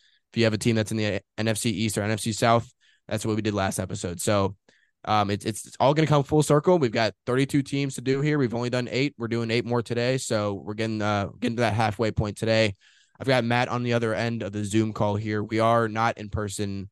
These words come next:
and we probably won't be for a good while, but Zoom is, is the only option, and we're still gonna kill it. So, Matt, how are you?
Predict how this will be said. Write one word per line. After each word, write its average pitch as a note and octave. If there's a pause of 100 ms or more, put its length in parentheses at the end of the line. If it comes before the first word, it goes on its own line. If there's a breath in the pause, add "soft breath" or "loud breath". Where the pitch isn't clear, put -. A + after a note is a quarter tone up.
(440)
and G#2+
we G#2+
probably A#2+
won't A2
be G#2
for G2+
a G#2+
good G#2
while, G2+
but G2+ (140)
Zoom A#2
is, G#2 (440)
is G2+
the A2+
only B2
option, D#3+
and A2+
we're A2 (180)
still A#2+
gonna B2
kill B2
it. -
So, G#2
Matt, G#2+
how G#2
are G#2+
you? G2